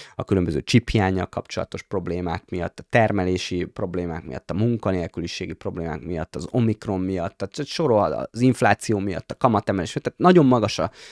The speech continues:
a, a kockázati környezet, de cserébe magas a kockázati prémium is,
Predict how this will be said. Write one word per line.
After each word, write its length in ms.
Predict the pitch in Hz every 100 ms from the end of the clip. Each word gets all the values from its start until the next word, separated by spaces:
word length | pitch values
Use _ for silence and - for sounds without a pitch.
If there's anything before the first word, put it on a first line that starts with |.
| - - -
a, 280 | 92 92 92 92 - -
a 80 | -
kockázati 520 | - 117 - 101 92 -
környezet, 560 | 107 117 151 180 196 - - -
de 380 | 120 143 156 185
cserébe 440 | - 147 110 107
magas 360 | 113 117 98 -
a 100 | 98
kockázati 600 | - 120 - 92 - 95
prémium 600 | - - 107 104 95 104
is, 160 | 139